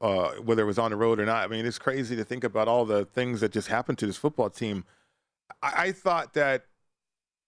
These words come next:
McDaniels and his staff have fully evaluated what they have, but it's still a work in progress. It, it really is. I mean, for a team to take away your ru-, running game, which the Saints did, uh, and give Saints a credit, a lot of credit for doing that,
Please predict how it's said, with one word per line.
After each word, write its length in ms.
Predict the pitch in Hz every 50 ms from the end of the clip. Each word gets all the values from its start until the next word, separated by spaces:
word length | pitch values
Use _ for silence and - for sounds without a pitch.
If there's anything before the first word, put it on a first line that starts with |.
| _ _ 139
McDaniels 520 | 143 117 101 143 147 151 156 151 135 117
and 80 | 135 127
his 100 | 117 -
staff 400 | - - 135 131 127 123 - -
have 340 | 123 123 117 117 113 104 - - _ 95 -
fully 300 | - - 156 151 139 135
evaluated 640 | 123 104 120 120 123 127 120 110 110 110 107 107 104
what 140 | 107 107 -
they 120 | - 107 95
have, 300 | 101 104 92 85 87 - _ -
but 220 | 120 117 107 - _ _ _ _ _ _ _ _ _ _
it's 180 | 139 139 127 -
still 220 | - 165 175 180
a 60 | 175
work 200 | 160 160 160 -
in 80 | 165 135
progress. 540 | - 151 156 165 143 107 - - - - -
It, 140 | 110 123 -
it 100 | 143 147
really 380 | 135 139 151 170 170 143 131
is. 260 | 143 151 131 113 98 123
I 100 | 120 135
mean, 260 | 143 143 139 131 113 - - _ _ _ _ _ _ _ _ _ -
for 120 | 165 160
a 60 | 151
team 220 | - - 208 233 262
to 80 | 262
take 220 | - - 185 175 165
away 180 | 160 147 147
your 180 | 147 139 139 139
ru-, 260 | 131 127 127 123 123 - -
running 260 | 131 131 120 110 107
game, 260 | 90 85 78 85 101
which 220 | 113 117 - - - _ _ _ _ _ _ _ -
the 80 | 120
Saints 320 | - - 143 131 117 - -
did, 280 | 113 87 71 - - _ _ _ _ _ _ _ _ _ - -
uh, 220 | 104 101 101 90
and 120 | 104 110 104
give 140 | 120 131 - -
Saints 400 | - - - - 135 131 - -
a 40 | 113
credit, 380 | - - - 135 123 117 101 -
a 80 | 110
lot 160 | 110 117 117
of 60 | 110 -
credit 240 | - 123 113 104
for 80 | - 113
doing 220 | 98 117 113 101
that, 180 | 92 87 80